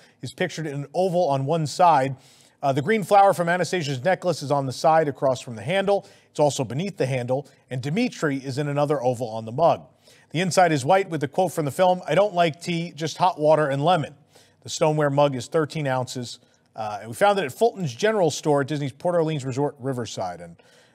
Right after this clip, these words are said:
um, someone better go check if hell's frozen over. Five new menu items, including sweet and sour salads, are now available at Cosmic Ray's Starlight Cafe in Tomorrowland at the Magic Kingdom.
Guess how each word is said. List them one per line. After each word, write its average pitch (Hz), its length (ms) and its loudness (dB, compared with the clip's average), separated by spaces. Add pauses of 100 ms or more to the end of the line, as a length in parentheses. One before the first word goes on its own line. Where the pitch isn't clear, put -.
(100)
um, 92 440 -12
someone 151 260 -6
better 147 160 0
go 143 140 0
check - 260 -2
if 117 80 -8
hell's 131 300 -2
frozen 110 360 -6
over. 82 200 -18 (1400)
Five 254 400 6
new 254 160 0
menu 220 460 2
items, 175 340 4
including 175 320 -2
sweet 247 360 -4
and 202 120 -6
sour 214 360 4
salads, 208 580 2
are 147 60 2
now 156 160 4
available 147 260 4
at 139 100 -4
Cosmic 170 380 2
Ray's 175 240 -2
Starlight 170 440 4
Cafe 170 460 2
in 156 140 -4
Tomorrowland 156 840 2
at 147 80 -2
the 139 80 -6
Magic 117 380 -8
Kingdom. 190 320 -4